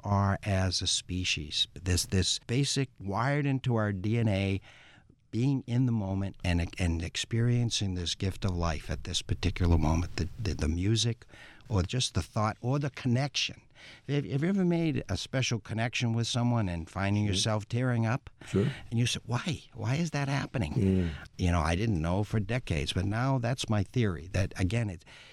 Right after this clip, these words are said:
Speaker 1: it's something that, that sets our very D N A vibrating because
Speaker 2: Well, whoever
Speaker 1: it's
Speaker 2: the,
Speaker 1: comfortable.
Speaker 2: whoever the guy who was who sent you to medical school or gave you that special break or at some point in your life, and you think about that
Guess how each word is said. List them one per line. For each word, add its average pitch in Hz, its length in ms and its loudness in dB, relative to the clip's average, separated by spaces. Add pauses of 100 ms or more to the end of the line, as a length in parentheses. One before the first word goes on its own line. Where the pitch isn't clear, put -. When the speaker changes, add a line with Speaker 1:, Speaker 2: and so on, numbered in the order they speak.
(120)
Speaker 1:
it's 104 220 0
something 131 400 0
that, 95 160 0 (220)
that 95 180 0
sets - 400 -2
our 110 160 2
very 117 320 0
D 110 240 0
N 107 100 0
A 104 160 2
vibrating 90 640 2
because 123 380 0
Speaker 2:
Well, 180 80 4
whoever 175 140 2
Speaker 1:
it's 151 180 -2
Speaker 2:
the, - 80 -
Speaker 1:
comfortable. 139 320 0
Speaker 2:
whoever 175 120 2
the 170 80 0
guy 135 200 0
who 113 120 2
was 107 260 2
who 113 120 2
sent 95 260 -2
you 95 80 2
to 90 60 0
medical 92 340 2
school 82 560 2
or 85 240 0
gave 101 240 2
you 98 100 6
that 90 240 0
special - 440 -2
break 85 560 0
or 92 360 0 (380)
at 110 100 2
some 104 380 -2
point 98 380 -2
in 90 100 4
your 95 160 2
life, 92 340 0
and 85 80 2
you 87 100 4
think - 300 -2
about 90 280 0
that 87 180 0